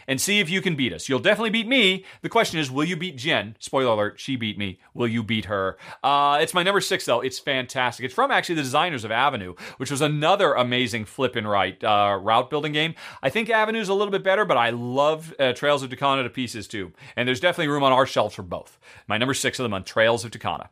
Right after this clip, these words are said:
And then we got number five. Oh, I lied. There was one more. This is the last paid preview. My number five is The Phantom, the card game. And as I said, this is a paid preview for a game that's going live on Kickstarter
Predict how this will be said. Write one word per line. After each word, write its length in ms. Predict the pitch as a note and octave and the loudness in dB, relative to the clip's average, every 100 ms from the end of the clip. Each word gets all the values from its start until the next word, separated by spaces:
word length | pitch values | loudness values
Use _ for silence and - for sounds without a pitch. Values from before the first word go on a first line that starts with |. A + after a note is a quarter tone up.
| _ _ _ _ _ _ _ | _ _ _ _ _ _ _
And 80 | B2+ | -6
then 40 | |
we 60 | C#3 - | -2 0
got 120 | D#3+ | 0
number 200 | D3 E3+ | 0 -2
five. 360 | D#3 C3+ C3 D#3+ | 0 0 2 0
Oh, 260 | C4+ - _ - - - | -2 -4 _ -20 -16 -2
I 240 | D3 E3+ | 2 2
lied. 320 | F#3 F#3+ G#3 | 4 2 2
There 100 | D#3+ | 2
was 140 | C#3+ B2 | 0 2
one 180 | F#3+ | 0
more. 160 | G3 D#3+ | 2 0
This 360 | A#2+ C3+ C#4 - | 2 0 0 0
is 260 | D3+ C#3+ | 0 0
the 100 | A#2+ | 4
last 320 | C3 D3 E3+ - | 4 4 2 0
paid 280 | E3 D3+ | -2 -2
preview. 420 | - C3 G#2+ G#2+ G2+ - - - - | 0 -2 0 -4 -6 -14 -18 -14 -4
My 80 | A2+ | 0
number 140 | E3 | 0
five 320 | E3 C#3 C3+ | 2 2 4
is 460 | C3 B2+ A#2+ A2 - | 2 2 2 -2 -8
The 180 | A2 B2+ | -2 -2
Phantom, 640 | - F3+ A3 A3+ G2 F2+ A#2 _ _ - | 0 0 2 0 -4 -8 -16 _ _ -8
the 100 | B2 | -8
card 400 | - A#2 G2+ F2+ | 0 0 0 -4
game. 280 | E2 G1+ - _ - - | -12 -14 -20 _ -20 -6
And 340 | A#2 D3+ E3+ C#3 | 0 0 0 -4
as 140 | B2 | -2
I 60 | E3 | 0
said, 240 | - A#2+ | 0 0
this 160 | A2+ G2+ | -2 -8
is 60 | |
a 40 | F#2+ | -4
paid 240 | E3 G3 | -2 0
preview 240 | E3+ F3+ | -2 -2
for 120 | D#3+ B2+ | -4 -2
a 40 | |
game 140 | D3+ | -2
that's 100 | D#3 | -4
going 220 | - D#3+ E3 | -2 -2 2
live 160 | E3 | 2
on 100 | D3+ | 2
Kickstarter 640 | D3 E3+ - E3 E3 D#3+ | 0 -4 0 2 4 2